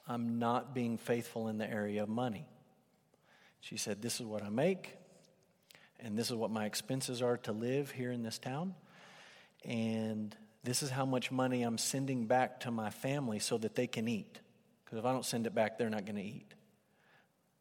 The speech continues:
And this is how much money I'm sending back to my family so that the girls can go to school and not have to be pawned off on somebody like I was as a young child. And by the time she listed all these other things that she was doing,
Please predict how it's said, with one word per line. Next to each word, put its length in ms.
And 120
this 100
is 60
how 100
much 220
money 300
I'm 140
sending 440
back 280
to 100
my 140
family 420
so 200
that 160
the 80
girls 340
can 180
go 120
to 80
school 720
and 180
not 180
have 200
to 80
be 280
pawned 320
off 280
on 160
somebody 460
like 260
I 160
was 280
as 120
a 60
young 260
child. 420
And 140
by 120
the 100
time 360
she 180
listed 320
all 220
these 220
other 200
things 360
that 120
she 140
was 180
doing, 420